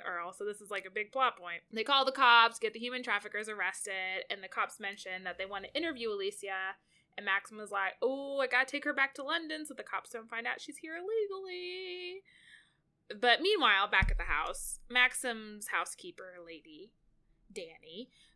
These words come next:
uh, spills the beans about Maxim being an earl, <laughs> which, like, I don't know, the way she does it, she was like, "Oh, my lord." And she's like, "What do you mean, lord?" And she's like, "Oh, he didn't tell you?" "No, didn't tell me what?" "Well, he's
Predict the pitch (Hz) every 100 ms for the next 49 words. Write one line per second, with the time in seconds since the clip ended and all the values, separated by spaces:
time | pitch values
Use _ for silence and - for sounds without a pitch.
0 | - 180 175 170 - 277 277 262 247 220
1 | 185 226 - 185 - 175 170 - 190 180
2 | 170 165 - 165 - 127 226 _ - 247
3 | 320 349 294 262 269 - - _ _ _
4 | _ _ _ _ _ - 415 403 269 214
5 | 214 226 254 392 - 523 233 - 247 302
6 | 349 - - 262 254 254 233 214 208 -
7 | - - - - - _ - 208 294 294
8 | 220 208 208 254 285 226 208 _ _ -
9 | 214 262 247 233 330 349 370 349 403 392
10 | 254 240 220 208 196 208 233 220 214 -
11 | 359 381 247 269 403 240 - 226 453 359
12 | 220 185 226 - - _ 233 415 427 339
13 | 359 370 415 392 415 480 - 427 392 554
14 | -